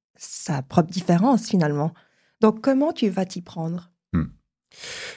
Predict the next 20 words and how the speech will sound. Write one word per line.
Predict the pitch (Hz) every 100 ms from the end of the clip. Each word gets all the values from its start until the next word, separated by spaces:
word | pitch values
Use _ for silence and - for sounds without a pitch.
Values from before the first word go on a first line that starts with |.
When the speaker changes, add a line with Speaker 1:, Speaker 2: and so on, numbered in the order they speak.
| - _ _ -
Speaker 2:
Généralement, | 107 113 139 135 135
ce | -
qu'on | 107
fait | - 127 127 135
ou |
ce | 104
que | 101
font | - 110
les | 95
gens, | 92 156 90
bah, | 82
c'est | -
qu'ils | - 92
s'unissent | - 92 98 107 -
autour | 90 82 80
de |
similitudes. | 78 - 87 85 82 110 107 80 - _ _ _ _ _ _
Speaker 1:
Oui, | 185 180
ça, | 175
c'est, | 175 170 156